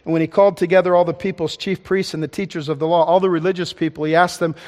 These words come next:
where the Messiah was to be born. 'In Bethlehem in Judea,' they replied." King Herod was disturbed. All the religious leaders were disturbed. This news of a king and his kingdom come disturbed them.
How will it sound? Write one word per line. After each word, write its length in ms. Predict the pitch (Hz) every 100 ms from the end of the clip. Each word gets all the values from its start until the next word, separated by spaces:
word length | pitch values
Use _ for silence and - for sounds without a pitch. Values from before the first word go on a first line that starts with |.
| -
where 220 | 170 196
the 80 | 190
Messiah 540 | 180 156 - 180 185 170
was 160 | 160
to 100 | -
be 140 | 143 147
born. 340 | 143 185 175
'In 160 | 165 165
Bethlehem 560 | 180 196 202 165 165
in 140 | 156 143
Judea,' 480 | 156 147 196 240
they 160 | 160 143
replied." 480 | 131 123 131 120 127 151 _ _ _ _ _ _ _ _ _ _
King 220 | - 214
Herod 300 | 190 196 190
was 200 | 143 127
disturbed. 760 | 143 131 - 185 196 123 113 123 131 _ _ _ _ _ _ _ _
All 160 | 156 190
the 100 | 180
religious 460 | 175 185 175 160
leaders 340 | 180 180 165 139
were 340 | 147 165 143 -
disturbed. 600 | 147 139 - 190 170 135
This 200 | 160 -
news 300 | 185 190 156 - - -
of 120 | 151
a 60 | 151
king 340 | - 196 196
and 60 | 156
his 140 | 139
kingdom 400 | - 196 180 156
come 420 | - 185 180 160
disturbed 520 | 135 143 - 190 180
them. 260 | 147 135 135